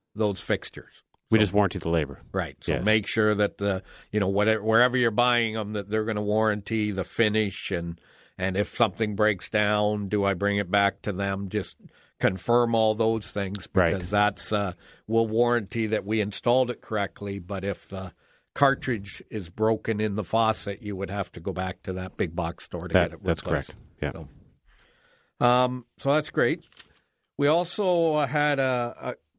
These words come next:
Speaker 1: a, a call here about what is a mixing valve. Sometimes they're called anti-scald valves, but they're really, the correct term is a mixing valve.
Speaker 2: So, um,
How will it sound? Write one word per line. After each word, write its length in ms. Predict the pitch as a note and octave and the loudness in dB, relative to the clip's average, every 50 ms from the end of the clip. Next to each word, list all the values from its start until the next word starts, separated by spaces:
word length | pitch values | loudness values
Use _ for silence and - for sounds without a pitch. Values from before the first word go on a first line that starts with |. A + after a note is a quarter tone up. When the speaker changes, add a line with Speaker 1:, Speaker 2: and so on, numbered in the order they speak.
| _ - | _ -12
Speaker 1:
a, 120 | A#2 G#2+ | -10 -10
a 40 | G#2+ | -10
call 460 | - - - - C3+ C3 C3 C3 B2+ | -12 -10 -4 -2 0 2 2 2 0
here 360 | G2+ G2+ C3+ C3 C3 C3+ C3 B2+ | 0 0 0 2 2 4 4 2
about 400 | A#2+ A2 A2+ B2 A#2 A#2 A#2 - _ _ _ _ _ _ - _ - | 2 0 0 0 0 0 -2 -4 _ _ _ _ _ _ -20 _ -16
what 380 | B2+ C3 C#3 D3 E3 F3 E3+ - - _ | -6 -2 0 0 0 0 -4 -10 -14 _
is 420 | - C#3+ C#3+ C#3+ D3 C#3 B2 - - - | -4 0 0 0 0 -2 -4 -8 -4 -2
a 100 | A#2+ A#2 | -2 0
mixing 540 | A#2 A2+ B2+ C#3 C#3 - - D3+ C#3 C3+ C3 | 0 2 0 0 -2 -2 -2 -2 0 0 2
valve. 640 | C3+ C3 C3+ C#3 C#3+ D3 D3+ C#3+ D3 E3 E3 - _ | 2 2 2 2 0 0 -2 -4 -6 -8 -12 -20 _
Sometimes 640 | - - - B2 B2 B2 A2 B2 B2 A#2+ A#2 A#2 G#2+ | -10 -4 0 0 0 0 2 2 2 2 2 0 -2
they're 100 | A2 A2+ | -4 -4
called 340 | G2+ - A#2+ A#2 A#2 A2 G#2 | -2 2 2 2 2 2 2
anti-scald 760 | A2+ A2+ A#2 A2+ A2 G2 - - - C#3 C#3 C#3+ C#3 C#3 C#3 | 2 2 2 0 -2 -2 -4 -4 0 2 2 2 2 0 0
valves, 520 | C3+ C3 C3+ C3+ C3+ C3+ C3 C3 C3+ B2 - | 0 0 2 2 2 2 0 -2 -4 -8 -10
but 240 | - A2 G#2 - - | -6 -4 -4 -4 -2
they're 120 | - G2+ | -4 -2
really, 580 | F#2 G2+ A#2+ A#2 A#2 A#2 A2+ A2+ A2 A2 G#2+ G#2 - - _ _ - | 0 2 2 4 4 2 2 0 0 -2 -4 -6 -8 -16 _ _ -6
the 100 | G#2 G#2 | -6 -4
correct 360 | - - A2 G2+ F#2+ - - | 0 2 2 2 2 0 -6
term 260 | - G#2 F#2 F#2 F#2+ | -4 -4 -2 -2 -2
is 160 | F#2+ F2+ F2 | -4 -4 -6
a 80 | F2+ E2+ | -6 -6
mixing 480 | F#2 F#2 F#2+ - - - - E2 D#2 D2+ | -4 -4 -4 -4 -6 -10 -12 -12 -12 -14
valve. 240 | D#2+ - - C#2 _ _ - _ _ _ _ _ | -16 -16 -18 -20 _ _ -20 _ _ _ _ _
Speaker 2:
So, 640 | - - A2+ G#2+ G#2 G#2 G#2 G#2 G#2 G2+ - - - _ - | -2 2 4 4 6 6 4 4 4 2 0 -4 -14 _ -6
um, 440 | G2 F#2+ F#2+ F#2+ F#2+ F#2 F#2 F#2 | -2 0 0 2 0 0 -2 -4